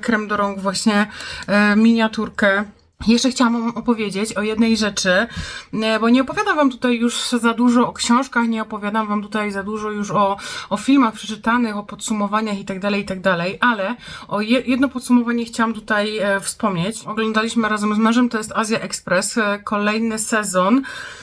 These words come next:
Mm, no, wiadomo, kto wygrał, od początku było jakby wiadomo, <laughs> kto, kto wygra, no bo już się skończył, e, skończył ten sezon, już po prostu był finał.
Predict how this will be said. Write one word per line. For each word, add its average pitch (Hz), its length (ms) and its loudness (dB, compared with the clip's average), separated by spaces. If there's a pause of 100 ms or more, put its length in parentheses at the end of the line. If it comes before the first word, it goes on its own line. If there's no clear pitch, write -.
(100)
Mm, 220 400 -2
no, 240 220 2
wiadomo, 240 560 2
kto 226 240 -4
wygrał, 208 340 -2
od 233 100 -6
początku 233 380 -2
było 202 240 -2
jakby 202 260 -4
wiadomo, 208 460 2 (100)
<laughs> 233 160 -2
kto, 233 180 -6 (160)
kto - 180 -2
wygra, 208 500 0 (380)
no 214 120 -6
bo 220 60 -4
już 233 140 -4
się 233 80 -4
skończył, 190 800 -2
e, 196 500 0
skończył 214 340 -4
ten 208 160 -2
sezon, 220 360 -2
już 202 240 -10
po 202 80 -18
prostu 202 240 -10
był 214 180 -8
finał. 214 500 2